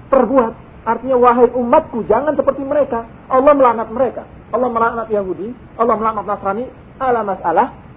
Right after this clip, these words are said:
karena mereka menjadikan kuburan nabinya sebagai masjid. Maka janganlah kalian menjadikan kuburanku sebagai masjid." Itu maknanya. Apalagi ada riwayat yang lebih jelas lagi dalam riwayat Muslim, yang Rasulullah mengatakan, "Ala fala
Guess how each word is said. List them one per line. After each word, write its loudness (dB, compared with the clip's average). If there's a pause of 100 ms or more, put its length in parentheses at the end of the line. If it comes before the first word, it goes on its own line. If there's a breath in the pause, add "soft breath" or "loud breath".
(140)
karena -6
mereka -8
menjadikan -10
kuburan -8
nabinya -12
sebagai -12
masjid. -20 (640)
Maka -2
janganlah -2
kalian -2
menjadikan -6
kuburanku -4 (160)
sebagai -6 (240)
masjid." -12
Itu -12
maknanya. -12 (720)
Apalagi 0
ada 2
riwayat 4
yang -6
lebih -8
jelas -2
lagi -4 (960)
dalam 2
riwayat 2
Muslim, -8 (500)
yang -2
Rasulullah -2
mengatakan, -4 (460)
"Ala 4
fala 0